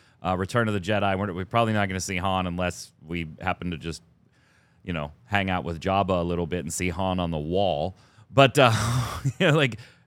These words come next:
Leia's, Luke's, any of those, are we gonna bump into any of them, do you think?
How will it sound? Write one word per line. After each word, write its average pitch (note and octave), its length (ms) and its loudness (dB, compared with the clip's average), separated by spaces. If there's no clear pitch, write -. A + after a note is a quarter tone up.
Leia's, B2 680 6
Luke's, A#2+ 540 2
any A#2+ 220 2
of A2+ 80 2
those, G#2 180 0
are G2+ 140 -2
we A2+ 120 0
gonna G#2+ 320 2
bump A2 320 0
into B2+ 180 0
any C#3+ 160 -2
of C#3+ 60 -4
them, D3+ 140 -4
do D3+ 80 -4
you D3+ 60 -4
think? F3+ 260 -6